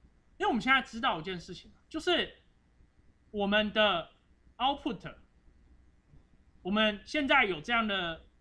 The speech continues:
prediction function，我们一定要有个 loss function 去让它优化嘛，这样可以接受吧？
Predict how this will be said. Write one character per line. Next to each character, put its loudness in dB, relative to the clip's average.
prediction -6
function， -4
我 -10
们 -10
一 -8
定 2
要 6
有 0
个 -4
loss -2
function -6
去 -12
让 0
它 -2
优 -6
化 0
嘛， -14
这 -6
样 2
可 0
以 -4
接 -4
受 -4
吧？ -6